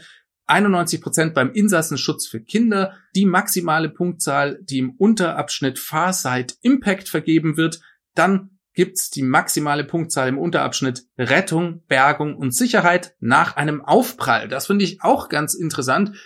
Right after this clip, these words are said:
denn ich habe hier immer jede Menge Kommentare von Leuten, die denken, dass ein Elektroauto gerade nach dem Unfall sehr gefährlich ist.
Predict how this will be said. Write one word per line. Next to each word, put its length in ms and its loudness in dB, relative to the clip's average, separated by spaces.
denn 160 2
ich 180 -2
habe 160 0
hier 140 -2
immer 120 -2
jede 240 -2
Menge 280 -2
Kommentare 640 -2
von 200 -4
Leuten, 500 -2
die 80 2
denken, 240 2
dass 140 2
ein 120 0
Elektroauto 760 0
gerade 400 -2
nach 380 2
dem 200 -4
Unfall 500 -2
sehr 260 -4
gefährlich 560 -2
ist. 360 -4